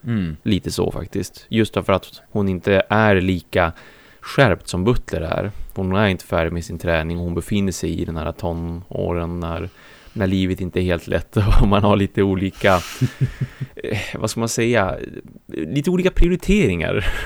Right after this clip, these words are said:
Speaker 1: Mm.
Speaker 2: och sådär, vad som är viktigt och så. Så jag, jag, mm, jag vet inte vad jag ska säga att jag, att jag fick för relation till Juliet, men hon var ju en, en, en rolig karaktär i alla fall, till och från.
Speaker 1: Mm.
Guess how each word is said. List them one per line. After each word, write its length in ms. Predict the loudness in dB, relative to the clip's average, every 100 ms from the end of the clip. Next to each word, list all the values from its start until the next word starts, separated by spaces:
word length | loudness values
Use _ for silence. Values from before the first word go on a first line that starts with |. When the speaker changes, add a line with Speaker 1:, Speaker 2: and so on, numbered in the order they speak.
| -2 0
Speaker 1:
Mm. 380 | 0 0 -2 -4
Speaker 2:
och 100 | -4
sådär, 360 | -4 -2 -2 -2
vad 160 | -4
som 120 | -4 -4
är 40 |
viktigt 460 | -6 -8 -6 -6 -6
och 80 |
så. 240 | -6 -6 -6
Så 160 | 2 6
jag, 220 | 6 6
jag, 500 | 4 2 2 0 0 0 0 -6 -10 -14 -4
mm, 260 | -2 -2 -4 -4
jag 60 | -2
vet 80 |
inte 120 | 0 4
vad 120 | 4
jag 60 |
ska 160 | 2 -4
säga 420 | 0 2 4 2
att 180 | 0 2
jag, 320 | 4 4 4
att 140 | 0 -4
jag 80 |
fick 100 | -6
för 120 | -4 -4
relation 460 | -4 -4 -4 -4
till 360 | -2 -2 -2 -4 -8 -4
Juliet, 500 | 0 4 4 2 -4
men 200 | -4 -2
hon 320 | -2 -2 0
var 200 | 2 4
ju 140 | 4
en, 440 | 2 -2 -4 -6 -6 -8 -8
en, 260 | -10 -10 -12 -6
en 100 | -2
rolig 300 | -2 0 -2
karaktär 540 | -2 -4 -2 0 2 2
i 40 |
alla 140 | 2 0
fall, 300 | 0 -4 -4
till 160 | -4
och 60 | 0
från. 200 | 0 -2 -10 -14
Speaker 1:
Mm. 400 | -8 -4 -4 -6